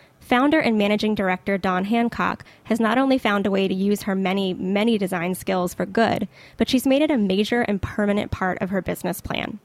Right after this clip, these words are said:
I'm so excited to talk to Dawn today, and we actually have her on the line right now.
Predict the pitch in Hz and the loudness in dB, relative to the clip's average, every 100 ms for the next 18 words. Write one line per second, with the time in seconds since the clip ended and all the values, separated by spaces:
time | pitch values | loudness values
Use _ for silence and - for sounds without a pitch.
0 | _ - - - 214 208 - 226 233 226 | _ -20 -20 -4 -2 -2 -2 2 2 2
1 | 226 208 196 - 214 190 - - 180 180 | 0 -4 -4 -4 -2 -2 -6 -4 -2 -2
2 | 185 185 175 233 175 190 - 185 190 196 | -2 -2 0 0 0 -2 -4 -2 -4 -2
3 | 190 - 180 185 196 190 202 202 277 359 | -4 -2 0 0 2 2 2 0 0 0
4 | 202 | -2